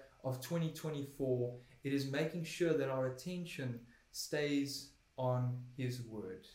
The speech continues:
that we keep our eyes fixed and focused on the channel that will never disappoint, the very channel that carries the very power to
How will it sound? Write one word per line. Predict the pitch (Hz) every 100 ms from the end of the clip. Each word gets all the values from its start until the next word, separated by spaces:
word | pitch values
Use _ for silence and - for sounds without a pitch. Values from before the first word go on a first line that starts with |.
| - _
that | 127 123
we | 131 131
keep | - 170 165
our | 131 131 131 131
eyes | 143 156 156 156 - -
fixed | 160 143 - - -
and | 127 123
focused | 143 143 139 135 127 - - - - 135
on | 131
the | 127
channel | 127 175 170 165 151 147 - -
that | 127 127
will | 131 131
never | 131 160 170
disappoint, | 165 139 - - 127 117 117 - - - -
the | 131
very | 135 160 160
channel | - 175 165 131
that | 123 -
carries | 160 160 160 135
the |
very | 127 143 165 160
power | - - 190 185 135 123 123 - - -
to | - 147 143